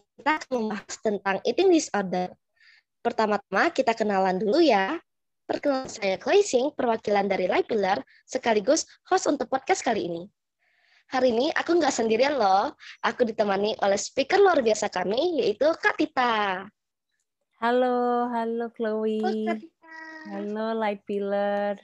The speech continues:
Speaker 2: Terima kasih udah diundang
Speaker 1: Halo.
Speaker 2: hari ini.
Speaker 1: Oke, makasih banget ya, Kak, udah mau jadi, eh, narasumber untuk kali ini.
Speaker 2: Iya, sama-sama.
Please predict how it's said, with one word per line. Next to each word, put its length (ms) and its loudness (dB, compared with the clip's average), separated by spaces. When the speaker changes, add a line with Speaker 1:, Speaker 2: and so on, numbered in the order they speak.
Speaker 2:
Terima 240 -10
kasih 400 -10
udah 240 -6
diundang 320 -4
Speaker 1:
Halo. 160 0
Speaker 2:
hari 320 -4
ini. 640 -12
Speaker 1:
Oke, 160 -2
makasih 400 -2
banget 400 2
ya, 0 -
Kak, 320 2
udah 80 2
mau 160 0
jadi, 400 0
eh, 480 -4
narasumber 720 0
untuk 160 -2
kali 320 -2
ini. 240 -4
Speaker 2:
Iya, 400 0
sama-sama. 800 -6